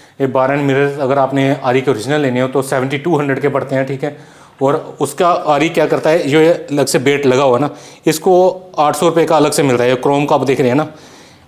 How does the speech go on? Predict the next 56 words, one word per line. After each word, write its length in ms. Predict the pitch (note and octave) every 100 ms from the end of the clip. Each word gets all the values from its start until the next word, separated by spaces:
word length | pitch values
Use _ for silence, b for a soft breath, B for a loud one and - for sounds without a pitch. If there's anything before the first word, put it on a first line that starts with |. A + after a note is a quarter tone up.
| -
आठ, 340 | F3 F3+ -
मिरर 240 | D3 F#3+ A3
लेंगे 220 | G3 F#3
और 180 | G3+ F3
आठ 140 | E3
सौ 120 | E3+
रुपये 180 | F#3 F#3
का 120 | F#3
क्रोम 340 | F#3+ F3 E3+ F3
अलग 220 | D3 C#3
से, 220 | - A2 - -
ठीक 140 | C#3
है, 160 | F3 F3 B B B
और 80 | D#3+
तकरीबन 280 | E3 E3 F3+
आपको 280 | E3 D3+ F3+
आठ 160 | D#3+
हज़ार 260 | E3+ E3 C#3+
में 380 | D3+ D#3+ D#3+ C3+
मिरर 180 | C3 C3+
पड़ता 280 | C3 A#2+ A#2
है। 80 | G#2+ B B B
हमारे 260 | C#3 D#3 F#3
पास 200 | F3+ E3+
आपको 220 | D3+ D#3+
मिल 160 | C#3
रहा 220 | C#3+ C#3 D3+
है 240 | D#3 - -
वन 200 | A#2+ D#3+
वन 140 | D#3+ E3
नाइन 220 | D3 C3
नाइन, 160 | B2 C3+
यानी 160 | D3+
कि 440 | E3 F3+ C3 - B B B B _ A2+
बारह 280 | F#3 G#3+
सौ 140 | G3 D3+
रुपये 160 | C3+
में, 100 | A#2 F#2+ - _ -
बारह 320 | A#2 D#3 F#3
सौ 120 | F#3
रुपये 200 | D#3+ D#3+
में 120 | D3 D3+
आपको 220 | C3+ D3
ये 60 |
मिरर 220 | C#3 A#2+ B2
मिल 160 | A2+
रहा 160 | A2+ C3+
है 80 | -
all 140 | C3
over 200 | C#3 C#3
India 200 | B2+ C3+ C3+
shipping 300 | C3+ C#3 C3
available, 320 | B2+ C3 C3
सीओडी 300 | B2+ A#2+ B2+
available, 300 | A#2+ A2 G2+ B B B _ -
शिपिंग 300 | D#3+ F#3